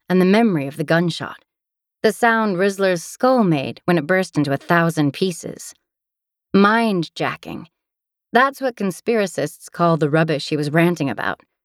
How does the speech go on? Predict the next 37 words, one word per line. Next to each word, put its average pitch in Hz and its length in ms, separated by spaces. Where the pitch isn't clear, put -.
Or 185 100
at 160 80
least, 170 360
that's 180 180
what 147 100
they 147 80
used 202 320
to 151 80
call 90 220
it. 101 140
Then 220 260
someone 190 360
had 165 180
some 147 180
fun 170 320
changing 151 540
that 143 320
J 156 360
A 165 380
to - 140
an - 240
F 175 280
U, 180 400
because 208 200
the 208 120
trolls 254 400
who 196 100
frequent 165 560
anti-tech 165 720
sites 139 420
are 143 200
oh 165 240
so 151 300
original. 151 460
It's 208 180
both 285 400
illegal 226 640